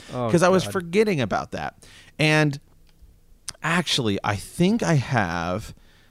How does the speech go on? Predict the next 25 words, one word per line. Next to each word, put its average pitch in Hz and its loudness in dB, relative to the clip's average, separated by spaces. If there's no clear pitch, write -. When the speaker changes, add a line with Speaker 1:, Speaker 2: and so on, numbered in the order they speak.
Speaker 2:
another, 139 4
there's 117 4
another 127 2
Dany 127 0
chapter 117 0
later. 95 -2
It's 95 -6
where, 101 -2
it's 101 -2
where 101 0
Khal 123 2
Drogo, 101 2
uh, 87 -2
dies. 90 0
I'm 85 -6
gonna 104 2
see, - -8
I'm 101 -2
gonna 104 0
try 98 -2
and 90 -2
pull 90 -4
it 76 -4
up 87 -8
here. 69 -10